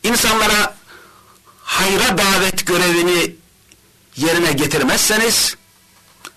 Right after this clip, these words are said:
diliniz yine meşgul olacak. Eliniz yine belki bir şeyler karalamaya çalışacak. Eylem olarak elinizden, ayaklarınızdan yine bazı hareketler çıkacak.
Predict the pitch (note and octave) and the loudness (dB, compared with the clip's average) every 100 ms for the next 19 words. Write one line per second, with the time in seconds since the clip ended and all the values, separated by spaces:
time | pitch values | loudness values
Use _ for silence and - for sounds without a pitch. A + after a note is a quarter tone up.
0 | - - - _ _ _ _ _ - _ | -20 -20 -20 _ _ _ _ _ -20 _
1 | _ - G3+ B3 C4 B3+ G3+ C4+ C4 E3+ | _ -6 -2 0 0 0 0 0 0 0
2 | - D#3+ D3 C3+ B2+ B2 A2+ - - - | 0 0 0 0 0 0 -2 -4 -8 -12
3 | _ - - - G#3 A#3+ C4 C4 F#3 A3 | _ -20 -20 -6 -2 0 0 0 0 0
4 | A#3 A3+ G3+ G#3 F#3+ F3 F#3+ F#3 F3+ F#3 | 0 0 0 0 -2 0 0 0 0 0
5 | D3 C#3+ D#3+ D#3 D#3 D3 C#3 B2 C3+ B2 | -2 -2 0 0 0 0 0 0 0 0
6 | A2+ A#2 A#2+ A2 - - - _ _ _ | 0 0 -2 -2 -6 -14 -20 _ _ _
7 | _ _ _ - - - - - - - | _ _ _ -20 -20 -20 -20 -20 -20 -20
8 | _ _ F3 G#3+ C4 B3 A3 G#3+ A3+ A3 | _ _ -2 0 0 0 0 0 0 -2
9 | F3+ - - G3 G#3+ G#3+ F#3+ G#3 G#3+ G3+ | -4 -10 -4 -2 0 0 0 0 0 -2
10 | - - - G3+ F#3 G3 F#3+ G3 E3 F#3+ | -6 -8 -2 -2 0 0 0 0 0 0
11 | F#3+ D3+ - G3 C#4 A3+ F#3 E3+ D#3 D3+ | 0 -2 -4 -2 0 0 0 0 0 0
12 | D3+ D#3+ C3+ C3+ D3+ - - A#2+ G#2 G2+ | 0 -2 -2 -2 -2 -2 -4 -2 -2 -4
13 | - - | -6 -18